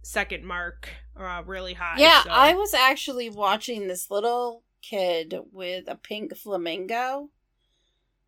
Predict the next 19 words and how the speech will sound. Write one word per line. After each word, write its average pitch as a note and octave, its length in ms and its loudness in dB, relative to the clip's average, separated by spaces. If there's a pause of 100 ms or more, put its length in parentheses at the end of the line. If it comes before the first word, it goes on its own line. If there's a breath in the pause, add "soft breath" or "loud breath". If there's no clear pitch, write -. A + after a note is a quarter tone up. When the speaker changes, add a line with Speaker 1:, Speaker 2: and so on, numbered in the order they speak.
(400)
Speaker 2:
at A3 120 0
the B3 80 -4
beginning A#3 440 -2
of A3+ 100 -2
the G#3 60 -14
men's G3 340 -4
event, A3+ 380 -2
and G#3 180 -4
the F3+ 220 -10 (180)
flamingo A#3 560 -2
was - 220 0
dancing G#3+ 1000 0
and F3+ 380 -6
with, F#3+ 160 -4 (320)
with G3+ 160 -8
the F#3+ 100 -10
little F3+ 240 -2
kid, F3+ 320 -4
and E3+ 240 -6